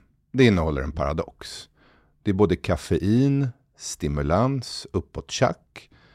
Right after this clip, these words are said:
men det är också rast, paus och vila. Så uppåttjack och vila, paradox. Glass.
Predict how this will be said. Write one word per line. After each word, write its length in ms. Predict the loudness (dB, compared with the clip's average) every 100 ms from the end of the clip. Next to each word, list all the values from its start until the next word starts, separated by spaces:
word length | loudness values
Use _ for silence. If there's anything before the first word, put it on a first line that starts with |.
| _ _ _ 0
men 140 | 6
det 60 | 6
är 60 |
också 260 | 4 0 -2
rast, 580 | 2 2 0 -8 -10 -16 -4
paus 440 | 0 0 0 -6
och 120 | 0
vila. 420 | 2 2 2 -2 -8 _ _ _ _ _ _
Så 140 | -18 -8 0
uppåttjack 880 | 0 _ -2 -2 0 2 2 0 -4
och 160 | 2
vila, 360 | 4 4 0 -4 -14 _ -6
paradox. 720 | -4 -4 -6 -10 -16 -16 -18 _ _ _ -20 _ _ _ _ _ _ _ _ _ _ _ -12
Glass. 840 | 0 6 6 4 -2 -2 -4